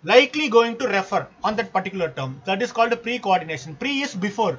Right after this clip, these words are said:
post is after. Remember that, okay? So it is L C S H. Remember, L C S H is a pre-coordinate, not a post-coordinate, okay?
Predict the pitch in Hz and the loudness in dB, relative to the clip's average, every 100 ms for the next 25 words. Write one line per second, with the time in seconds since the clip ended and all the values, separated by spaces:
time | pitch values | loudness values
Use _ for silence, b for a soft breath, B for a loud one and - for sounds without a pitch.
0 | - 233 262 - 254 190 180 180 151 175 | 2 2 2 -2 -2 -2 -2 -6 -6 -4
1 | 190 147 135 131 165 139 B B B B | -4 -4 -6 -6 -4 -6 B B B B
2 | - - 220 202 269 277 - - 220 240 | -8 2 4 6 4 2 -16 -6 0 0
3 | 208 208 254 311 285 - 277 - 202 214 | 0 -2 -2 0 0 2 -2 -2 -6 -4
4 | 233 294 165 196 196 277 226 247 247 233 | 0 0 0 -6 -6 -2 0 0 -2 -2
5 | 240 240 220 240 208 190 170 147 175 190 | -4 -4 -6 -4 0 0 0 -6 -2 -2
6 | - 190 190 180 156 143 131 135 147 170 | -2 -4 -6 -2 -2 -2 -6 -8 -6 -6